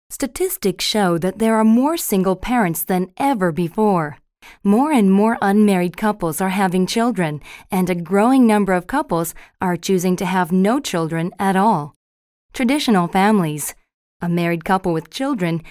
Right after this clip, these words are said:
live in less than twenty-five percent of all U S homes.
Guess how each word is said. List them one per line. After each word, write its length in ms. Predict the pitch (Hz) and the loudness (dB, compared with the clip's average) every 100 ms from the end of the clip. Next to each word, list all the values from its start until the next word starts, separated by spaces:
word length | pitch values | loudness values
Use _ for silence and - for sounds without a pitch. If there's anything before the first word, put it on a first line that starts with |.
| - - | -16 -2
live 360 | 202 214 277 | 2 2 2
in 140 | 190 175 | 0 2
less 280 | 196 233 240 | 2 0 -2
than 200 | 185 185 | -4 -6
twenty-five 720 | - 277 285 254 233 220 220 | -4 0 2 2 0 -2 -2
percent 640 | 220 208 - 277 160 - | -6 -6 -4 -4 -4 -6
of 160 | - 190 | -6 0
all 220 | 220 269 | 2 4
U 220 | 233 165 | 2 0
S 160 | 160 165 | -2 -2
homes. 540 | 226 220 165 156 - | 2 2 0 -4 -8